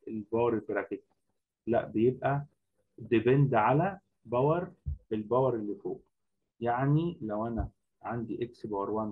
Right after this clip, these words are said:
هنحط A واحدة بس، وهنا X التانية هنحط B بس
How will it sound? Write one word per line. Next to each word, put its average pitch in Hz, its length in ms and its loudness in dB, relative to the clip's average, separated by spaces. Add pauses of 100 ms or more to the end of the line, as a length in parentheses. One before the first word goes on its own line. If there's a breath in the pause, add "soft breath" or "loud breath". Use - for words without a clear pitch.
(120)
هنحط - 380 -12
A 117 160 -2
واحدة 117 280 0
بس، - 320 -4 (720)
وهنا 117 460 -2 (220)
X 123 240 -6
التانية 113 640 -2
هنحط 113 420 -6 (480)
B 117 40 2 (120)
بس 151 340 0